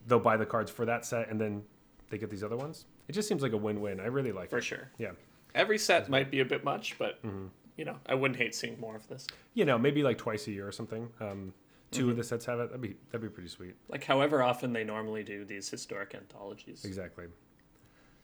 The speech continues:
Speaker 1: So
Speaker 2: Just always do this instead.
Speaker 1: yeah, it feels like we're getting, uh, historic is just kinda getting showered on right now, which is wonderful.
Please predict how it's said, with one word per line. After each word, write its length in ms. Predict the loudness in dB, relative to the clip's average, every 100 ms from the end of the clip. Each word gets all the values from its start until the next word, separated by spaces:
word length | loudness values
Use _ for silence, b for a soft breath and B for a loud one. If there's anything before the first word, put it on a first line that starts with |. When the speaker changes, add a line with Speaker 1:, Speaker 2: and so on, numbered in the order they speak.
| b
Speaker 1:
So 520 | -4 2 2 2 -4 -8
Speaker 2:
Just 180 | -10 -8
always 300 | -4 -2 0
do 160 | -2 -4
this 240 | -4 -6
instead. 400 | -8 -8 -8 -8 -8 -4
Speaker 1:
yeah, 160 | -2
it 80 | -2
feels 260 | 2 4 6
like 100 | 6
we're 120 | 4
getting, 340 | 4 4 2
uh, 320 | 2 4 4
historic 440 | 2 -2 0 2 2
is 120 | -2
just 160 | -4 -2
kinda 180 | -2
getting 240 | 0 -2 -4
showered 400 | -2 0 0 0
on 160 | -2
right 160 | -4 -8
now, 180 | -10 -12
which 180 | -10 -8
is 140 | -8
wonderful. 500 | -8 -8 -8 -12 -18